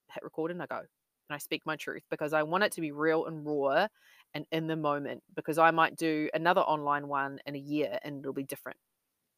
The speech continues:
And I don't have a fancy intro and outro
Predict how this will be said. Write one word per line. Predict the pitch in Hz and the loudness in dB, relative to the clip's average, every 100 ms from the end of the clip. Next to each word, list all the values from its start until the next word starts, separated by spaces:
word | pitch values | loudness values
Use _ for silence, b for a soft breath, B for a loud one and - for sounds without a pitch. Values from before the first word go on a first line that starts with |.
| _ _ _ _ _ b b b b b _ _ _ 165 | _ _ _ _ _ b b b b b _ _ _ 2
And | 165 | 10
I | 160 | 12
don't | 180 180 | 12 8
have | 180 | 4
a | |
fancy | 160 160 151 | 0 -4 -4
intro | 147 147 143 | -8 -2 -2
and | |
outro | 143 - - 85 | -2 -6 -2 -2